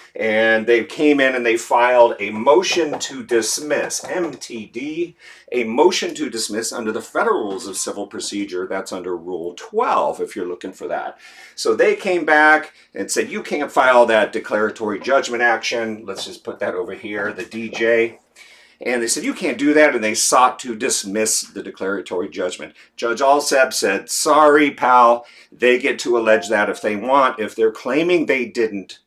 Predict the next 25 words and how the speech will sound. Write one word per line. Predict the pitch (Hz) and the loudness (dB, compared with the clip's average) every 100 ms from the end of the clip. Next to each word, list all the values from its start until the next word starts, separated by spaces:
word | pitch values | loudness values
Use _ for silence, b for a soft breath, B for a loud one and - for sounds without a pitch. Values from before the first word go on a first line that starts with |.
| _ _ _ - | _ _ _ -8
infringe | 110 - 170 196 175 | -8 -4 -4 -2 -4
the | 160 | -4
copyright, | 156 143 139 127 113 | 0 0 2 2 2
they | 120 123 | 0 -2
have | 120 | 0
every | 131 117 | 0 0
right | 104 101 98 | 0 -2 -4
to | 98 | -10
allege | 95 92 92 - B B B B | -6 -2 -2 -4 B B B B
a | 101 | -10
declaratory | - 87 90 - 87 95 | -8 -6 -6 -4 -6 -4
judgment." | 202 214 85 82 | -2 -4 -4 -8
Why | 92 92 110 | -2 0 0
is | 113 | 0
that? | 170 220 95 - - _ b b b | -2 0 -2 -6 -16 _ b b b
Well, | 156 | 0
because | 156 156 180 160 | 0 0 2 2
if | 151 147 | 0 -4
you | 147 | -6
get | 147 226 220 | 4 4 6
down | 190 180 160 | 2 2 0
here | 165 220 156 113 - | -2 2 4 4 2
and | 123 120 | 0 -2
the | 113 | -2
defendant | 110 - 156 151 113 117 123 | -4 -2 -2 0 -2 -2 -4